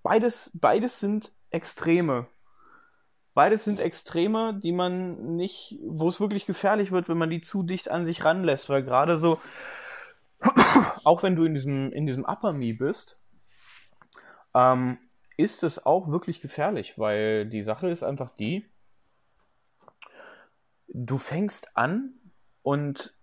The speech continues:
die Sachen, die dich eventuell runterziehen könnten, die blendest du voll aus und vielleicht verdrängst du sie auch ein Stück weit und das wird dann auch wieder gefährlich, ne? Also man darf so den, den Kontakt zum Boden immer nicht verlieren.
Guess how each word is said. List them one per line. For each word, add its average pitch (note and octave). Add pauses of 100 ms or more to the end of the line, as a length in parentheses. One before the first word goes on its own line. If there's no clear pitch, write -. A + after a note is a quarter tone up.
(640)
die C#3+
Sachen, G3
die F3
dich E3+
eventuell E3
runterziehen G3+
könnten, A3 (1500)
die C3
blendest F3+
du E3
voll G3
aus -
und C#3
vielleicht C#3+
verdrängst D#3+
du C#3+
sie A2+
auch A2
ein A#2
Stück -
weit A#2+
und C3+
das D#3
wird F3+
dann F3+
auch F#3+
wieder F3+
gefährlich, F3
ne? C#3
Also F3
man D3+
darf D#3+
so F#3
den, D#3+
den D3+
Kontakt D3
zum C3
Boden D3+
immer A2
nicht G#2+
verlieren. A#2